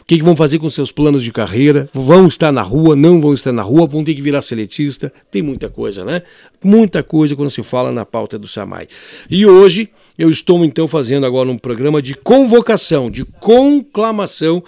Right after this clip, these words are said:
para que você seja uma pessoa ativa, para que você saia da posição que você está e, a partir desse momento, com todas as informações que você adquiriu ao longo desses nossos encontros, possa ser você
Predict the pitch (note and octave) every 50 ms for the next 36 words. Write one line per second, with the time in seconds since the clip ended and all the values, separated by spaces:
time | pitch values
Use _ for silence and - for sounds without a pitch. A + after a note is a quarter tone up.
0 | _ - - _ _ - F3 F3+ - G3+ G3 G3+ - - G#3 G3+ E3+ G3+ G3+ E3+
1 | G#3 G#3 G#3+ G#3 A3 G#3+ F3 - G3+ G#3+ A3+ - - - G3+ G#3+ G#3+ G#3 D#3 B2+
2 | G#2 - _ _ _ _ _ - A#2 G#2+ B2 C3+ C#3+ D#3+ - - F3+ G3+ G3 G3
3 | - - D3 E3 G#3 A3+ G3+ D#3+ C3+ A2+ G#2 A2+ - - C3+ B2 A2+ - - A#2+
4 | A2+ A2+ A#2+ B2 B2 A2 - C#3+ C#3 - _ D3 A#2+ B2+ D#3+ F#3+ F#3+ F#3+ - -
5 | G2+ - - B2+ B2 C3 - - D#3+ D#3 B2+ G#2+ G#2+ A2 G#2 - _ B2+ A#2+ G#2
6 | - B2+ A#2 B2 A2+ A#2 G#2+ G2+ G#2 - B2 A#2+ A2 A2 G#2 - A#2+ A2+ G#2 _
7 | - A2+ A2 - - A#2 A2 G2+ - - B2 A#2 B2 C3+ C3 A2+ A2+ A#2 A#2+ A2+
8 | G#2 A2+ G#2 - - - B2 A2+ G#2 - A2+ A#2 D#3+ E3+ - C#3+ C#3+ D3 C#3+ -
9 | - _ - - - - - - - _ - E3+ F3 E3+ - - F3+ - - F3
10 | E3 D#3+ C#3+ C#3 E3 D#3+ - - - - A#2 G#2+ G2